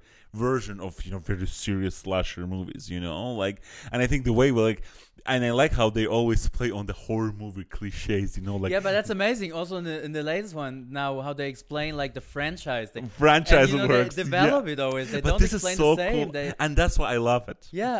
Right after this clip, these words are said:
Speaker 2: absolutely.
Speaker 1: I
Speaker 2: And it's
Speaker 1: love
Speaker 2: so
Speaker 1: it.
Speaker 2: good because it's all the cliches and it's all true and it's, like, on point, you
Speaker 1: I
Speaker 2: know?
Speaker 1: honestly think that Scream, like, l-, let's say revival slash remake, is actually, uh, the best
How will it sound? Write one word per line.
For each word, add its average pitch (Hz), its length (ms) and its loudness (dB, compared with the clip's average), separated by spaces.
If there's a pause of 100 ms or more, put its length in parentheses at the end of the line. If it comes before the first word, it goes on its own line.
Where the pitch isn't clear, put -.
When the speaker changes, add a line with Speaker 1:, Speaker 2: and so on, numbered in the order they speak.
Speaker 2:
absolutely. 226 480 -6
Speaker 1:
I 127 120 0
Speaker 2:
And 147 80 4
it's 143 80 2
Speaker 1:
love 123 120 2
Speaker 2:
so 240 120 2
Speaker 1:
it. 185 40 -8
Speaker 2:
good 233 340 0
because 160 260 -10
it's 151 120 -16
all 190 140 -8
the 185 80 -8
cliches 170 420 -8
and 156 140 -10
it's 135 120 -16
all 175 180 -6
true 160 360 -10
and 131 100 -8
it's, 135 160 -14
like, 131 300 -10 (340)
on 170 200 -12
point, 147 600 -10
you 120 80 -8
Speaker 1:
I 180 100 4
Speaker 2:
know? 220 100 0
Speaker 1:
honestly 180 300 -4
think 143 180 -2
that 123 180 -6
Scream, 143 520 -10 (180)
like, 101 320 -6 (300)
l-, 110 100 -6 (140)
let's 101 260 0
say 92 160 -2
revival 98 720 0
slash - 460 -4
remake, 101 680 -2 (320)
is 113 160 -4
actually, 117 560 -4 (480)
uh, 98 540 0 (320)
the 107 140 0 (260)
best 123 600 2